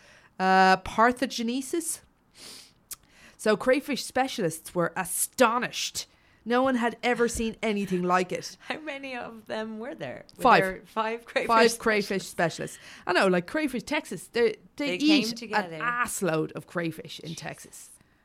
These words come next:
Speaker 1: They're delicious.
Speaker 2: Yeah.
Speaker 1: And they're a huge part of, I think they're, they're not indigenous to Ireland species, but they were introduced to Ireland at one point and they had to be culled. They were taking,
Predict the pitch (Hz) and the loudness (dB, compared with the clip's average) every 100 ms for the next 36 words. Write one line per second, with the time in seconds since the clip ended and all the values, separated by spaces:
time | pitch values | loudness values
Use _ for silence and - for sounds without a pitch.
0 | _ 240 247 254 254 294 - - - - | _ 4 6 6 6 4 0 -8 -12 -14
1 | - _ 151 156 156 151 147 214 220 208 | -16 _ -10 -6 -4 -4 -6 2 2 2
2 | - 262 254 - 247 233 - - - 240 | -4 -2 -2 0 2 2 0 -12 -8 -4
3 | 302 320 320 285 202 262 269 311 247 233 | -2 0 -2 -2 -6 -2 0 0 2 0
4 | 226 202 - 196 196 202 185 - 202 180 | 2 0 0 0 2 2 0 -4 -6 -2
5 | 202 220 233 254 254 233 233 226 - 196 | 0 2 2 0 -4 -4 -4 -4 -2 2
6 | 196 190 170 165 180 165 175 156 - 165 | 2 2 -2 -4 -8 -6 -6 -6 -8 -8
7 | 160 - - 165 147 156 156 - 170 170 | -8 -10 -8 -8 -8 -10 -12 -4 -2 0
8 | 147 170 160 - 156 160 151 - | -2 -6 -8 -6 -6 -6 -8 -10